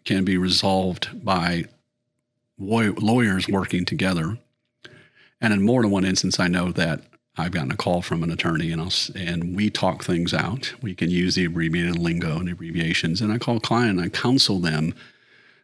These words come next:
"Listen, this is what they're threatening. If you keep doing this,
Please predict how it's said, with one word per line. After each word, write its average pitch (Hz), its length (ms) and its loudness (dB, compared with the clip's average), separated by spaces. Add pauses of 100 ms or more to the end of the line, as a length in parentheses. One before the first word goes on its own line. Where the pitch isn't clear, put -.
(100)
"Listen, 120 300 2
this 202 140 2
is 110 120 2
what 123 140 2
they're 131 100 4
threatening. 135 420 2
If - 140 0
you 92 120 0
keep 117 340 2
doing 113 320 4
this, - 480 0